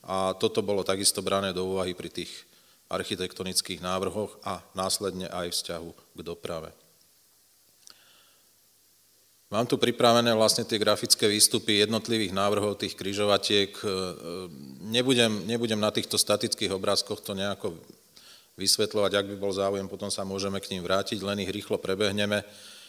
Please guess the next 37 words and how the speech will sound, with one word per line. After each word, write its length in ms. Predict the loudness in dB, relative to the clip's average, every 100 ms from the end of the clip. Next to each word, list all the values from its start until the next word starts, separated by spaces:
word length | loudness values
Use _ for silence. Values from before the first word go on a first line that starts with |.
| -12 -2
s 160 | -2
tým, 320 | 0 0 0
že, 320 | 0 2 2 -2
e, 20 | -10 -20 _ _ _ _ -18 -10 -6 -6 -6 -8 -2
je 160 | -2
to 120 | 2 4
rozdelené 480 | 4 4 2 4 2
na 160 | 0
križovatku 800 | 0 0 2 2 0 -4 -4 -4
vlastne 320 | -4 -2 -2
pri 240 | -6 -10 -10
Hviezde, 560 | -6 -4 0 0 0 -2 -10
napojenie 560 | -10 -4 -4 -2 -6 -12
z, 20 | -16 -10
z 160 | -6 -4 -4 -6 -6
mosta 560 | 2 4 4 2 0 -6 -20 -20 -12
a 160 | -4
potom 400 | -2 2 2 0 -8 -20 -20 -20 -20 -16
v 100 | 0
ďalších 380 | 4 6 4 2
troch 240 | 0 4
variantách, 560 | 4 4 0 0 -2 -2
teda 140 | -8
tu 160 | -8 -6
bude 80 | -6
v 80 |
troch 240 | -2 0 2
variantách 480 | 2 2 0 -2 -2
a 20 |
v 80 | -4
ďalších 160 | -6 -8
troch 240 | -6 -6
variantách 400 | -6 -6 -6 -8
potom 320 | -10 -12 -10
je 80 | -10
napojenie, 480 | -10 -8 -6 -6
e, 40 | -10